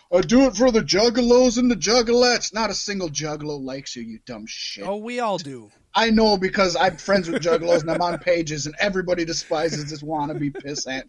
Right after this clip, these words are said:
Speaker 1: fuck. I just can't stand him. I'm sorry, but I cannot stand that stupid fucker. As a wrestler, as an I C P fan, as everything, he's what's wor-, he's what's bad with the entire universe.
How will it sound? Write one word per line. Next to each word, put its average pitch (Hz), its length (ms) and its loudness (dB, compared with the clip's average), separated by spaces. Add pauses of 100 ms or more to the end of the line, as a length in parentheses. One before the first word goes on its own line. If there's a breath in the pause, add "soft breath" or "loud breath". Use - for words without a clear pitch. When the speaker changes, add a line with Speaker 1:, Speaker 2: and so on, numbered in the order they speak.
(140)
Speaker 1:
fuck. - 340 -12 (720 loud breath)
I 269 100 6
just 269 220 -2
can't 202 240 -2
stand 165 400 -2
him. 147 100 -6
I'm 220 140 0
sorry, 151 400 0
but 156 140 -4
I 196 100 2
cannot 156 380 -6
stand 139 420 -6
that 120 140 -12
stupid 120 420 -12
fucker. - 540 -12 (440 soft breath)
As 175 160 2
a 160 80 6
wrestler, 226 680 4 (220 loud breath)
as 180 180 2
an 165 160 0
I 196 140 2
C - 180 -2
P 202 260 -4
fan, 190 360 0
as 151 100 -6
everything, 170 560 -2
he's 196 260 -6
what's 190 260 -4
wor-, 180 360 0
he's 262 180 2
what's 277 220 2
bad 185 420 4
with 160 220 -4
the 170 100 -2
entire 170 380 0
universe. 156 680 -8